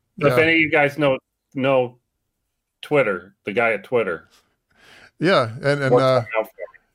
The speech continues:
Speaker 2: and likewise on Twitter, I'm Jeremy S, at Jeremy S Cook, and Instagram, somebody has my handle on Instagram, or the handle, and they haven't, I don't think they've,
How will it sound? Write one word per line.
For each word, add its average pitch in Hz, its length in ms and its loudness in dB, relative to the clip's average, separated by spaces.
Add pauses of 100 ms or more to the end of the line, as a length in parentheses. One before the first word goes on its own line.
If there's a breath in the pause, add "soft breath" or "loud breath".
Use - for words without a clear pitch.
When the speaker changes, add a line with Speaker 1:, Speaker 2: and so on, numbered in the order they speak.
(140)
Speaker 2:
and 139 120 -2
likewise 131 460 0
on 131 100 -2
Twitter, 135 280 -2
I'm 131 200 -2
Jeremy 127 320 -2
S, 117 200 -4 (120)
at 135 200 0
Jeremy 123 280 -2
S 113 160 -4
Cook, 120 240 -6
and 113 160 -4 (520 soft breath)
Instagram, 127 720 -2 (440)
somebody 208 380 -4
has 143 160 -2
my 139 120 -4
handle 123 260 -2
on 113 100 0
Instagram, 110 560 -4
or 120 280 -2 (100)
the 135 240 -2
handle, 110 280 -2
and 110 100 -4
they 127 40 -4
haven't, 123 280 -6 (240)
I 151 80 -6
don't 160 120 -8
think 143 140 -8
they've, 117 400 -6